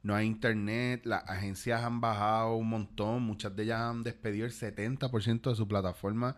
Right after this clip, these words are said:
de trabajo. Porque si yo tengo veinte personas trabajando en mi división de redes sociales y no hay redes sociales,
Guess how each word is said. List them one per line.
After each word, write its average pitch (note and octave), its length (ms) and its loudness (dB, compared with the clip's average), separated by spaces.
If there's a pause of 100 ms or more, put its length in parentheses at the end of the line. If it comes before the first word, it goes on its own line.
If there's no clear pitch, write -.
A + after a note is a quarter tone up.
(400)
de F#2+ 120 0
trabajo. F#2+ 580 0 (760)
Porque G#2 480 0
si G#2+ 160 -2
yo G2+ 140 2
tengo A#2+ 380 2 (380)
veinte A2 340 0
personas A2+ 460 -2
trabajando F#2+ 420 -2
en G#2+ 40 -2
mi A2+ 80 0
división A#2+ 440 -2
de A#2 80 0
redes A2+ 260 -2
sociales F#2+ 520 -2
y G2+ 120 -2
no G2 80 0
hay G2 80 0
redes G#2+ 260 -2
sociales, E2+ 500 -2